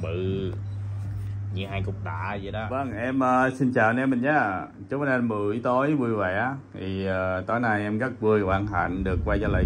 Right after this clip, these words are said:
kênh của em. Thì em có một số, ờ, sản phẩm, ờ, liên quan đến, ờ, J B L. Anh em nào mà đang có nhu cầu sưu tầm, ờ, ờ, củ còi to khủng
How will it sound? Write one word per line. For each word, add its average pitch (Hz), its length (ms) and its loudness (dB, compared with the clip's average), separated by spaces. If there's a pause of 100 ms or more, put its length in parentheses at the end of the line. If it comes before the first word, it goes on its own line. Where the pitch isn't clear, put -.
kênh - 220 6
của 104 200 4
em. 101 180 2 (920)
Thì 95 180 -2
em 95 160 0
có 117 320 4
một 101 240 2
số, 107 380 2
ờ, 101 560 4
sản 98 300 -4
phẩm, 110 540 0
ờ, 101 300 0 (920)
liên 113 340 4
quan 117 240 4
đến, 123 260 4
ờ, 123 220 6
J 123 280 4
B 120 60 2
L. 127 320 8 (180)
Anh 101 120 2
em 110 200 2
nào 101 380 4
mà 98 140 2
đang 110 380 0
có 127 420 2 (120)
nhu 113 120 0
cầu 95 500 0
sưu 110 200 -2
tầm, 95 400 0
ờ, 95 320 -2 (760)
ờ, 101 480 4
củ 101 260 0
còi 95 480 4
to 110 520 4 (140)
khủng 131 640 -4